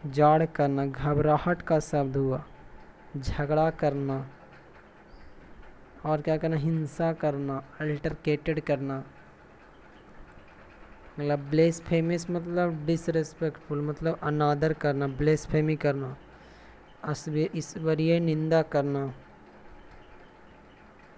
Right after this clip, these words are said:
efficiency मतलब efficiency, efficiency मतलब क्षमता,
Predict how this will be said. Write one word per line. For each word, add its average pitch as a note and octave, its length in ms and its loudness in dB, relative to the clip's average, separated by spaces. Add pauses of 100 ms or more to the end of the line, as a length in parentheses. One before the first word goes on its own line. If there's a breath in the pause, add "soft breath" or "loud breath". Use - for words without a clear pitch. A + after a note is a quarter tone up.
(680 loud breath)
efficiency D#3+ 1160 -2
मतलब E3+ 500 -4
efficiency, D#3 1040 0
efficiency D3+ 840 -4
मतलब E3 380 -2
क्षमता, C#3+ 800 -4